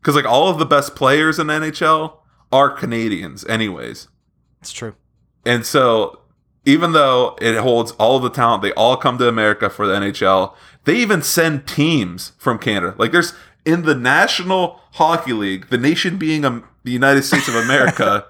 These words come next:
Speaker 2: <laughs> This nation. Yeah.
Speaker 1: we let in a
Speaker 2: Yeah.
Speaker 1: couple Canucks.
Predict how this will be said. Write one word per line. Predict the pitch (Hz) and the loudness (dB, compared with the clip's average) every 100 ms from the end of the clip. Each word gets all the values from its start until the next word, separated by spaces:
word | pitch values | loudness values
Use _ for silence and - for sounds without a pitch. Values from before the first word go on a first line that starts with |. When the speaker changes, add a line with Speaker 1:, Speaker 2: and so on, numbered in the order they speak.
| - - | -16 -10
Speaker 2:
<laughs> | - - | -10 -10
This | 151 123 180 175 | -8 0 0 0
nation. | 156 160 - 107 117 127 | 0 0 0 -6 -8 -10
Yeah. | 151 123 | -2 2
Speaker 1:
we | 147 | 4
let | 170 160 | 4 4
in | 165 151 | 4 4
a | 131 | 2
Speaker 2:
Yeah. | 131 | 2
Speaker 1:
couple | 143 135 127 120 - _ _ _ _ _ | -2 0 0 0 -4 _ _ _ _ _
Canucks. | - 123 131 - - - - | -6 0 0 0 -4 -6 -8